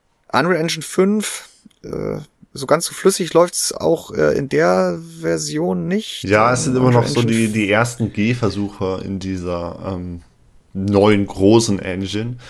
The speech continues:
Speaker 2: Man sieht schon in dem Spiel vielleicht mehr als in anderen, ähm, was sie aus, äh, was, was sie leisten kann, wenn man auf, äh, möglichst realistische Grafik aus ist. Gerade auch dadurch, dass wir jetzt halt eben Lumen, äh,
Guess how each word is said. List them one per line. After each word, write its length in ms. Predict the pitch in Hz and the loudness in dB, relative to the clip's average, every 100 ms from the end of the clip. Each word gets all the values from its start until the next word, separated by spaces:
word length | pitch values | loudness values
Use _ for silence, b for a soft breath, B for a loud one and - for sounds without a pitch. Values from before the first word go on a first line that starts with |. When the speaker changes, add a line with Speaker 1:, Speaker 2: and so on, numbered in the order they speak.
| B B B | B B B
Speaker 2:
Man 160 | 101 107 | 2 4
sieht 200 | 120 123 | 4 2
schon 240 | - 139 | 2 2
in 120 | 127 | 4
dem 120 | 104 120 | 2 0
Spiel 260 | - 127 | 2 0
vielleicht 340 | 123 117 110 - | 2 2 2 0
mehr 260 | 98 117 | 2 4
als 160 | 117 117 | 2 0
in 80 | 90 | -2
anderen, 560 | 92 113 120 120 120 117 | 0 2 2 2 0 -2
ähm, 480 | 104 104 101 98 98 | -4 -2 -2 -4 2
was 320 | 104 - - | 2 2 -2
sie 220 | 113 110 | 0 0
aus, 460 | 95 98 98 - 92 | 2 2 2 -2 -6
äh, 40 | |
was, 640 | 98 98 92 92 98 - | -4 -2 -2 -2 -4 -4
was 140 | 104 - | -8 -6
sie 120 | 104 | -2
leisten 500 | 92 85 110 120 120 | 2 2 0 -4 -8
kann, 320 | - 113 117 | -2 0 0
wenn 100 | 107 | 0
man 160 | 104 98 | 0 0
auf, 340 | 92 92 - - | -2 -4 -6 -8
äh, 300 | 90 90 87 87 | -6 -4 -4 -6
möglichst 540 | 90 104 104 104 98 - | -2 0 0 -4 -6 0
realistische 680 | 95 95 95 - - - | 2 2 0 -2 -6 -6
Grafik 500 | 107 - 92 - 98 | -6 -4 -4 -4 -8
aus 300 | - 85 95 | -4 -4 -4
ist. 300 | - 123 123 - B B B - | -6 -8 -8 -14 B B B -4
Gerade 380 | 101 101 95 | 0 2 0
auch 160 | 95 95 | 0 -2
dadurch, 340 | - 98 101 | 0 0 0
dass 200 | - 90 | -6 -6
wir 80 | 101 | -2
jetzt 140 | 98 - | -2 -2
halt 160 | 90 | -6
eben 360 | 98 95 92 90 | -6 -6 -6 -6
Lumen, 440 | 90 98 104 101 | -4 -4 -4 -8
äh, 480 | 98 95 90 87 87 | -10 -8 -6 -6 -8